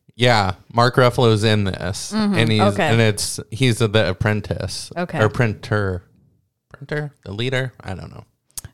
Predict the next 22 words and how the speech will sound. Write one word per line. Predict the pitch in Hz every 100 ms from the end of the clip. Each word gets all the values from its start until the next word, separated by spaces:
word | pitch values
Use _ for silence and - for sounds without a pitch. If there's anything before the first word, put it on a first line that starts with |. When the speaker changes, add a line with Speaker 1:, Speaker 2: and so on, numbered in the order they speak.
| _ 202
Speaker 2:
Um, | 202 202 202
Catherine | 196 220 233 240 226
Hahn | 185 208 220 254 285
is | 226
getting | - 196 190 175
a | 160
spin-off | - - 185 185 185 190 185
from | - 170 170
her | 160 165 160
character | - 175 180 - 170 170
from | 165 147
WandaVision. | 151 175 208 185 156 143 143 117 151 202 - _ _ _ -
It's | 165
called | - 175 156
Agatha, | - 165 180 180 - 170
House | 160 160 175 -
of | 151
Harkness. | - 180 180 - 156 208 - - - _ _ _ _ _ _ 104 - -
Speaker 1:
Cute. | - 101 95 92 95 104 - _ 180
Speaker 2:
Spider-Man | 170 196 202 202 208 196 190
freshman | 190 190 - 202 190
year. | 185 190 185 180 175 175 175 180